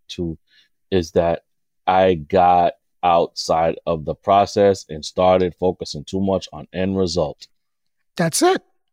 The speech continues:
Speaker 2: That's
Speaker 1: You
Speaker 2: all it
Speaker 1: focus
Speaker 2: is.
Speaker 1: on end result, and you,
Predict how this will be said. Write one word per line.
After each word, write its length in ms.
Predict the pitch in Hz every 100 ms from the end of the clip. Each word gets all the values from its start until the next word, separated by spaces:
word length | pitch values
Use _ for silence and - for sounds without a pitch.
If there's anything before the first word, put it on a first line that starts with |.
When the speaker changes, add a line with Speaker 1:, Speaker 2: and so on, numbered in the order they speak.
| _
Speaker 2:
That's 160 | 285 -
Speaker 1:
You 80 |
Speaker 2:
all 160 | 349 359
it 140 | 370
Speaker 1:
focus 240 | 403 370 -
Speaker 2:
is. 40 |
Speaker 1:
on 200 | 90 82
end 260 | 98 156 175
result, 440 | 165 143 131 - _
and 180 | 98 95
you, 220 | 92 110